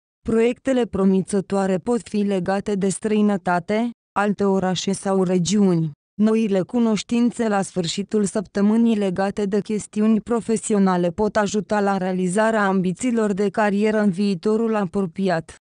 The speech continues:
Sănătatea promite să fie stabilă,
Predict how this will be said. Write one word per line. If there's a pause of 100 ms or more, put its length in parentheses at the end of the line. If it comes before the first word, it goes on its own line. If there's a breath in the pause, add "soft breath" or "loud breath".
(160)
Sănătatea
promite
să
fie
stabilă,